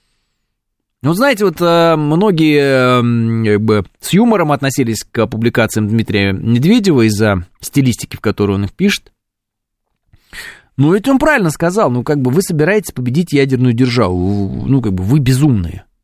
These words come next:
вы безумные, вы сумасшедшие. Вот. Так оно ведь и есть. Так ведь оно и есть.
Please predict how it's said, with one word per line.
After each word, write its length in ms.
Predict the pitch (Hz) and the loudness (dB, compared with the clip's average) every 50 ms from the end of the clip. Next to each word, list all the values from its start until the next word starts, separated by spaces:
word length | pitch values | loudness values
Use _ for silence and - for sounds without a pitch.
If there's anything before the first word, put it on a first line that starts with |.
| _ _ _ - | _ _ _ -4
вы 140 | - 143 135 | -2 0 2
безумные, 560 | 120 131 110 107 117 101 95 87 82 80 78 | 2 0 0 0 0 -2 -2 -4 -6 -8 -6
вы 180 | 82 98 92 - _ _ _ _ _ _ _ _ _ _ _ _ _ _ _ - | -6 -6 -8 -8 _ _ _ _ _ _ _ _ _ _ _ _ _ _ _ -20
сумасшедшие. 600 | - - 147 160 - - 82 - - - - - _ _ _ _ _ _ _ _ _ _ _ _ _ _ _ _ _ _ _ _ _ _ _ _ _ _ _ _ _ _ _ _ _ _ _ | -6 -2 -2 -2 -2 -2 -6 -10 -10 -14 -16 -18 _ _ _ _ _ _ _ _ _ _ _ _ _ _ _ _ _ _ _ _ _ _ _ _ _ _ _ _ _ _ _ _ _ _ _
Вот. 420 | - - 52 52 50 50 - - _ _ _ _ _ _ _ | -10 -8 -6 -6 -8 -10 -12 -16 _ _ _ _ _ _ _
Так 160 | 107 104 - | -8 -4 -2
оно 160 | 107 107 101 | -2 0 0
ведь 140 | 98 90 - | -2 -2 -2
и 60 | 95 | -2
есть. 340 | 95 98 117 - - - _ _ _ _ _ _ _ _ _ _ _ _ _ _ _ _ _ _ _ _ _ _ _ _ _ _ _ _ _ _ _ _ _ _ _ _ _ _ _ _ _ _ _ _ _ _ _ _ | 0 0 -2 -4 -6 -14 _ _ _ _ _ _ _ _ _ _ _ _ _ _ _ _ _ _ _ _ _ _ _ _ _ _ _ _ _ _ _ _ _ _ _ _ _ _ _ _ _ _ _ _ _ _ _ _
Так 240 | - 120 110 - - | -4 -4 -4 -2 -4
ведь 160 | 104 - - | -4 -2 -2
оно 220 | 90 92 92 90 87 | -2 -2 0 -2 -2
и 100 | 87 85 | -2 -2
есть. 440 | 82 85 90 107 - - _ _ | -2 -4 -4 -6 -8 -12 _ _